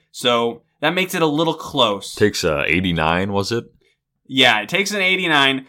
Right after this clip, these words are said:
Speaker 1: which, again, the scoring doesn't really seem to make any sense.
Speaker 2: We saw a lot of ninety-sevens, ninety-eights, you know,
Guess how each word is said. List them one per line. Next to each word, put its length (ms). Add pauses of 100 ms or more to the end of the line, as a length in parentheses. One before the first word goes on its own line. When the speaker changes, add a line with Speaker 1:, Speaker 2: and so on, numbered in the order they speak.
(120)
Speaker 1:
which, 180
again, 320
the 60
scoring 580 (420)
doesn't 260
really 180
seem 160
to 60
make 260
any 180
sense. 300
Speaker 2:
We 80
saw 240
a 20
lot 240
of 60
ninety-sevens, 1300
ninety-eights, 840
you 80
know, 220